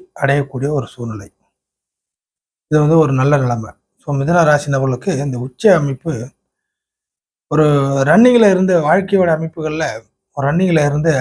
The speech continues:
அடுத்த கட்டத்திற்கு ஒரு லெவலுக்கு கொண்டு வரும். வருடத்தில் ஒரு முறை உச்சமும் ஒரு முறை நீசமும் அடையக்கூடிய கிரகத்துல புதனும் ஒரு கிரகம் தான். அப்படிங்கிறதுனால,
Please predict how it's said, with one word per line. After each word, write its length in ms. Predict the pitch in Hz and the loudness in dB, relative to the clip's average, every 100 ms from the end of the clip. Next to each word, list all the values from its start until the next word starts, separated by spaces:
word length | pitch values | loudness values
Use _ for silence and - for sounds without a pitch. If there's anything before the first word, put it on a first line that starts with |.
| 120 | -2
அடுத்த 320 | 139 202 208 | -6 -4 0
கட்டத்திற்கு 460 | 165 143 127 120 _ _ - | 0 0 -6 -10 _ _ -6
ஒரு 160 | 156 147 139 135 127 | -2 0 0 -2 0
லெவலுக்கு 340 | 147 156 151 | 2 0 -2
கொண்டு 180 | 120 117 | -10 -10
வரும். 220 | 101 - _ _ _ _ _ _ _ _ _ - | -10 -12 _ _ _ _ _ _ _ _ _ 0
வருடத்தில் 420 | 185 247 247 226 | 2 2 2 2
ஒரு 180 | 185 180 180 | 2 0 0
முறை 260 | 165 165 175 - - | 0 -2 -2 -6 -14
உச்சமும் 440 | - - 165 170 202 - _ _ _ _ - | -20 -8 -4 -4 -6 -12 _ _ _ _ -2
ஒரு 180 | 156 160 | 0 2
முறை 220 | 151 156 | 2 0
நீசமும் 460 | 143 156 156 151 143 | 0 -2 -2 -2 0
அடையக்கூடிய 400 | 131 135 127 120 | 0 -2 -2 -8
கிரகத்துல 460 | 120 127 131 135 165 147 120 _ _ _ _ _ _ - | -6 -2 -2 0 0 0 -4 _ _ _ _ _ _ 0
புதனும் 340 | 175 190 185 | 2 4 4
ஒரு 100 | 147 | 2
கிரகம் 340 | 117 113 110 104 | -2 -8 -8 -12
தான். 120 | - _ _ _ _ _ _ _ _ _ _ _ _ _ _ _ - | -16 _ _ _ _ _ _ _ _ _ _ _ _ _ _ _ -4
அப்படிங்கிறதுனால, 640 | 139 160 151 143 135 135 | 0 2 2 2 0 2